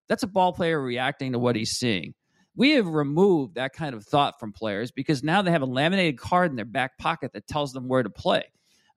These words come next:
Uh, and the specifications that go into the positioning is amazing. I worry actually a little bit about the Dodgers because they're better than anybody. And you know this, Joe, from Tampa. Andrew Friedman is a whiz when it comes to defensive positioning. Whatever systems he uses works. They were the best in Tampa. They're the best in L A.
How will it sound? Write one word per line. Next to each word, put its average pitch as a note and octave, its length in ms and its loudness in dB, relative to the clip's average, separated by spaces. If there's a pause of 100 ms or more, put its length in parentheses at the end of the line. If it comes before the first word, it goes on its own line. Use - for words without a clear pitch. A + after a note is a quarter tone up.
Uh, C#3 200 2
and C#3+ 160 -2
the C3 60 -2
specifications E3+ 840 -2
that A#2+ 180 -4
go B2+ 220 0
into F#3 260 0
the A#2 200 0 (120)
positioning B2+ 720 -2
is C#3+ 240 -2
amazing. D3+ 640 0 (320)
I G3+ 120 4
worry G3 300 2
actually F#3 300 -4
a F#3+ 60 -8
little F#3+ 180 -8
bit F#3+ 140 -6
about F#3+ 180 -4
the F#3+ 80 0
Dodgers F3 540 0
because C#3+ 400 -2 (140)
they're D#3+ 260 2
better D#3 340 2
than D#3+ 160 -2
anybody. F3+ 420 0
And C3+ 140 -4
you A3 80 2
know G3 220 6
this, G#3 280 0 (220)
Joe, A#2+ 240 -2
from G#2+ 220 -8
Tampa. E3+ 420 2 (540)
Andrew A3 280 2
Friedman F#3 440 0
is A#2 160 0
a A2+ 80 0
whiz D3 400 2
when A2+ 120 -6
it F#2+ 100 -8
comes A#2 240 -6
to G2 60 -18
defensive A#2 520 -2
positioning. A2 560 -2
Whatever D#3 260 2
systems C3 420 -4
he C3+ 100 -4
uses A2+ 380 0
works. A#2+ 520 0
They A2+ 100 -4
were G#2 120 -6
the A#2 60 -10
best E3+ 360 0
in C#3 80 -8
Tampa. D3+ 380 -2
They're B2+ 100 -2
the A2 100 -4
best C#3+ 380 0
in C3 120 -10
L B2 280 -2
A. A#2+ 180 0